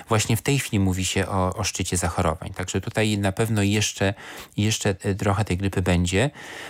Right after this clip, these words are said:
Na szczęście nie mieliśmy, e, powikłań zakończonych zgonem, e, co w poprzednich latach niestety zdarzało się i miejmy nadzieję, że tak pozostanie już do, do, do końca tego sezonu.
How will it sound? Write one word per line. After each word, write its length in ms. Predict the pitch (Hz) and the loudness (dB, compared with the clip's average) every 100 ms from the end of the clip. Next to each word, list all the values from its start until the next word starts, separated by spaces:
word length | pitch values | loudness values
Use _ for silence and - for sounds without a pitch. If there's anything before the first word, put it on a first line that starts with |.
| - | -4
Na 220 | 107 107 104 | 2 4 4
szczęście 680 | - - 139 135 - 110 | 0 2 2 2 0 0
nie 140 | 101 101 | 2 2
mieliśmy, 680 | 113 117 - 98 98 98 82 95 92 92 92 90 95 | 2 0 0 0 2 0 -2 0 0 0 -2 -2 -4
e, 20 | 95 | -2
powikłań 500 | 101 95 104 - 101 | 0 0 -2 0 0
zakończonych 540 | 95 92 98 101 95 90 | 2 0 0 2 2 0
zgonem, 560 | 95 92 87 117 180 - - - - - | 0 2 4 2 0 -4 -14 -16 -12 -2
e, 600 | 98 95 95 92 95 92 | 2 4 4 4 4 2
co 160 | - 95 | 0 -2
w 220 | - - - - | -4 -10 -14 -2
poprzednich 540 | 101 - 104 104 92 | 0 2 2 2 2
latach 400 | 98 98 95 92 | 2 2 0 0
niestety 460 | 101 90 - 117 101 | 2 2 0 -2 -2
zdarzało 540 | 90 90 82 80 85 | -2 0 0 -2 -4
się 360 | 85 - 104 156 - - - - - | -6 -4 -2 -2 -6 -14 -16 -8 0
i 140 | 104 | 2
miejmy 260 | 98 98 95 | 4 4 4
nadzieję, 260 | 92 95 | 4 2
że 100 | 90 | 0
tak 140 | 92 - | -2 -4
pozostanie 460 | 87 87 92 90 | -6 -4 -2 0
już 120 | 87 | 0
do, 200 | 87 87 | 0 -2
do, 180 | 80 87 | 0 0
do 140 | 85 87 | 0 0
końca 260 | 92 90 | 0 0
tego 220 | 87 85 | -2 -2
sezonu. 600 | 82 90 87 82 87 135 | -2 0 0 2 2 2